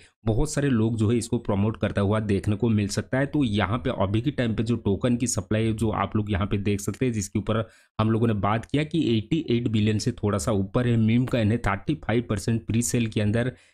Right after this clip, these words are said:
लिक्विडिटी के अंदर थर्टी फ़ाइव परसेंट। And यहाँ पे अगर आप लोग देखेंगे ट्रेजेडी and मार्केटिंग के लिए ट्वेंटी परसेंट। And यहाँ पे अगर आप लोग देखेंगे कंट्रीब्यूशन के लिए इन्होंने लगभग यहाँ पे फ़ाइव परसेंट टोकन, फाउंडेशन के लिए भी फ़ाइव परसेंट टोकन इन्होंने यहाँ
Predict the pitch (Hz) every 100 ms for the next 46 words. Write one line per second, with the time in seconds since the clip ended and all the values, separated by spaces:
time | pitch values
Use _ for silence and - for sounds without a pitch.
0 | _ 123 123 160 151 160 151 107 120 -
1 | 92 92 120 107 95 - 101 117 117 98
2 | 117 120 104 98 127 127 117 107 - 110
3 | 104 90 107 113 - 98 98 113 120 110
4 | - 104 107 90 - 117 107 117 107 101
5 | 120 131 _ _ _ 123 123 170 156 110
6 | - 123 107 113 117 101 95 95 131 127
7 | 120 104 110 110 95 110 104 98 - 110
8 | 113 113 101 95 107 139 127 113 - 123
9 | 110 98 113 123 104 107 120 113 92 95
10 | 104 127 101 101 110 - 95 104 113 -
11 | 117 101 95 113 135 151 - _ - 113
12 | 120 147 - 151 - 117 123 131 - 98
13 | 95 107 95 117 117 95 110 127 110 98
14 | 104 131 110 85